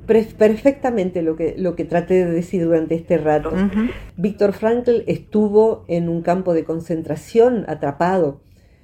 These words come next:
Speaker 1: y vio morir a toda su familia, y uno podría decir, y bueno, y esa persona queda destruida y sin, inhabilitada emocionalmente.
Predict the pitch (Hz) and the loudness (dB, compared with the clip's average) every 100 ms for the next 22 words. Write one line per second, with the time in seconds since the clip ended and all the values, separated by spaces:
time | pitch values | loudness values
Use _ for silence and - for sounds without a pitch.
0 | _ - 170 165 190 196 214 175 190 180 | _ -6 -6 0 4 6 4 2 2 2
1 | 175 180 170 175 - 151 156 214 220 185 | 2 0 -2 -8 -6 -4 -2 0 0 0
2 | 156 151 143 - 170 196 214 202 175 170 | 0 0 0 -6 -2 0 2 0 0 0
3 | 175 175 208 196 190 180 180 180 196 202 | 0 -2 -4 -2 0 0 2 2 0 0
4 | 175 175 214 220 233 220 180 175 143 147 | -4 -4 -2 0 0 0 2 2 0 -2
5 | 180 175 196 202 196 - 185 180 - 208 | -4 -2 2 2 2 -2 -6 -6 -4 2
6 | 196 175 175 170 180 202 202 160 156 165 | 4 4 2 -2 0 0 0 -2 -4 -4
7 | 165 185 190 175 - 151 | -4 -2 -2 -2 -4 -6